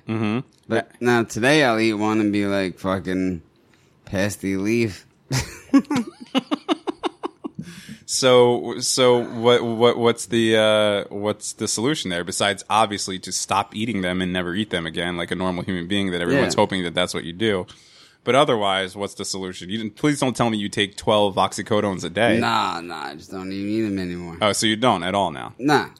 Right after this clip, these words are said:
Speaker 1: Okay. Good. That's good to hear.
Speaker 2: Yeah, no, fuck those things.
Speaker 1: Okay.
Speaker 2: Too much, too much, all, all filler, no killer.
Speaker 1: <laughs> I don't know what that means.
Speaker 2: There's too much acetaminophen in those things. It's, uh,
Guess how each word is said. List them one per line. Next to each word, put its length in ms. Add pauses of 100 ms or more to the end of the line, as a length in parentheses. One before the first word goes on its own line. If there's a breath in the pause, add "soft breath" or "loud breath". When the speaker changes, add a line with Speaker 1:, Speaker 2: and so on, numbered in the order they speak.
(120)
Speaker 1:
Okay. 360 (880)
Good. 260 (140)
That's 200
good 220
to 80
hear. 340
Speaker 2:
Yeah, 200
no, 180
fuck 300
those 260
things. 300
Speaker 1:
Okay. 460
Speaker 2:
Too 140
much, 240
too 140
much, 380 (120)
all, 160
all 220
filler, 420
no 200
killer. 420 (600)
Speaker 1:
<laughs> 500
I 60
don't 180
know 120
what 180
that 180
means. 560 (120)
Speaker 2:
There's 180
too 140
much 240
acetaminophen 800
in 100
those 220
things. 360 (100)
It's, 20 (100)
uh, 160